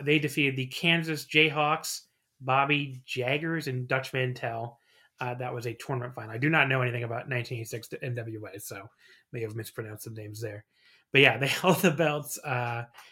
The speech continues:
or the belts lasted until the summer of ninety-two. So the final champions, the final W C W U S Tag Champions at that point,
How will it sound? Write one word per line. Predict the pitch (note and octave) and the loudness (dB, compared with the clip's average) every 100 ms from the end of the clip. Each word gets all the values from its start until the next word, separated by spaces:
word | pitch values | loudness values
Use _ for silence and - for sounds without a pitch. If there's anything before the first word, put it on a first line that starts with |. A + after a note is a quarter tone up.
| - | 0
or | C#3+ | 4
the | D3+ | 6
belts | E3 F#3+ F#3 | 6 2 4
lasted | D#3+ D#3+ D3+ | 2 2 0
until | C#3 C#3 | -2 -4
the | B2+ | -4
summer | B2+ E3+ F3 | 0 2 2
of | D3 | 2
ninety-two. | C#3+ C3+ B2+ - E3+ B2 F#2 B2 _ _ _ _ | 0 -2 -4 -4 -4 -4 -8 -20 _ _ _ _
So | - | -6
the | B2+ | -4
final | - E3+ F3+ F3 | 0 2 2 2
champions, | F3+ D#3 D#3 D3 D3+ - | 0 -2 -2 -2 -2 -4
the | |
final | - C#3+ C3+ | -4 -2 -2
W | C3 C#3 | -2 -4
C | C3 D#3 | -2 2
W | F3 C#3 | 4 2
U | B2 A#2+ | 0 -4
S | - | -6
Tag | A#2 A2 | -10 -10
Champions | A#2+ A2+ A2+ A#2 | -12 -12 -12 -12
at | A#2 | -12
that | A#2+ A2+ | -12 -12
point, | - A2 | -14 -16